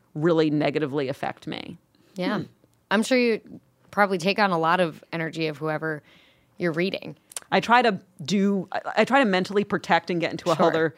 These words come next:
Speaker 1: space of, okay, I am the healer here. This
Speaker 2: Right.
Speaker 1: is not a, 'cause in a friendship, you have a different kind of energy exchange. So if they say something nasty, you're like, "Whoa, that hurt."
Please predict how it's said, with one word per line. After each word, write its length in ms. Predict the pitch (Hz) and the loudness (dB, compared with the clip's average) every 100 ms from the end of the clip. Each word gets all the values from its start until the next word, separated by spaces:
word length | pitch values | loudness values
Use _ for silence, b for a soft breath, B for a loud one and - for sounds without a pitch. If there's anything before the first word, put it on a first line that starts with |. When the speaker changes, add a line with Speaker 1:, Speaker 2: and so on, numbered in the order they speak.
| b b b | b b b
Speaker 1:
space 580 | - - - 175 196 208 | -8 -4 0 2 0 -2
of, 140 | 165 | -2
okay, 320 | 147 175 165 151 | -2 0 0 0
I 160 | 160 | -2
am 200 | 160 160 | -2 -2
the 120 | 151 | -2
healer 560 | 160 - 175 180 220 247 | -4 -2 2 2 2 0
here. 460 | 247 269 262 285 339 | -2 0 2 2 -2
This 120 | 208 | -2
Speaker 2:
Right. 60 | 160 | 0
Speaker 1:
is 120 | 180 | 0
not 300 | 175 170 175 - | 2 2 2 2
a, 300 | 170 160 160 b | 0 0 -2 b
'cause 120 | 277 | 2
in 120 | 302 | 4
a 60 | 294 | 4
friendship, 520 | - 233 233 - 285 | 4 2 2 2 2
you 80 | 226 | 4
have 80 | 185 | 2
a 40 | |
different 280 | 180 185 175 | 2 0 0
kind 140 | 190 | 0
of 80 | 175 | 2
energy 340 | 160 175 185 240 | 2 0 0 -4
exchange. 480 | - 254 247 247 | -2 2 2 2
So 140 | 240 190 | 4 4
if 80 | - | 4
they 100 | 202 | 2
say 160 | 202 | 0
something 340 | 175 180 180 156 | -2 -2 -2 -2
nasty, 440 | 151 147 - 233 | 0 -4 -4 0
you're 160 | 214 165 | 4 6
like, 180 | 175 | 4
"Whoa, 540 | - 392 381 320 262 240 | 2 6 8 8 6 6
that 200 | 226 196 | 4 2
hurt." 400 | 190 196 262 | 2 2 0